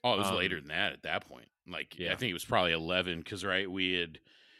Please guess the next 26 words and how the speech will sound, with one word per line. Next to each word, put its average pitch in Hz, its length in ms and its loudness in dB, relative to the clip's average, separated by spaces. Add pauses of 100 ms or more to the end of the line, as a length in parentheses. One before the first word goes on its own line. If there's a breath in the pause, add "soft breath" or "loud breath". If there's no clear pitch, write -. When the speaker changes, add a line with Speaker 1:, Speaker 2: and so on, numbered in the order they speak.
(120)
Speaker 1:
we 107 100 -2
met 123 200 4
up 123 140 2
at 104 60 -6
the 101 60 -4
one 107 280 -2
bar, 95 300 2
had 95 200 -2
some 101 160 -8
drinks, 92 440 -6
where 92 140 -6
it - 20 -4
was 87 100 -6
just 90 200 -6
a - 20 -14
few 98 300 -2
of 73 100 -8
Speaker 2:
Oh, 143 120 4
Speaker 1:
us. 147 80 4
Speaker 2:
yeah. - 140 -2 (500 soft breath)
Yeah, 113 300 0
Speaker 1:
And 95 200 0
Speaker 2:
that's 95 40 -4
true. 95 100 0
Speaker 1:
then, 90 520 0
um, 85 600 -8